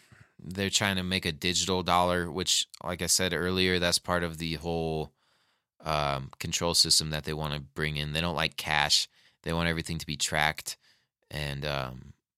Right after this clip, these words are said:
be all digital. That's the whole point of, of that kind of stuff.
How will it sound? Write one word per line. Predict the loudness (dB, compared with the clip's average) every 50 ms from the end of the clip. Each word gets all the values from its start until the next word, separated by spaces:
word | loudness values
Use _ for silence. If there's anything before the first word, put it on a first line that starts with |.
| _ _ _ _ -14 -12 -4 2
be | 4 4
all | 4 4 2
digital. | 0 -2 -4 -2 -2 -2 -4 -6 -10 -10 -10
That's | -6 -4 -4 -4
the | -4 -6
whole | -8 -10
point | -10 -10 -10 -10 -10
of, | -10 -12 -14 _ _ _ _ -20 -16 -16
of | -14 -10
that | -10 -10 -10 -10
kind | -12 -12 -8 -4
of | -2
stuff. | -2 -2 -2 -6 -10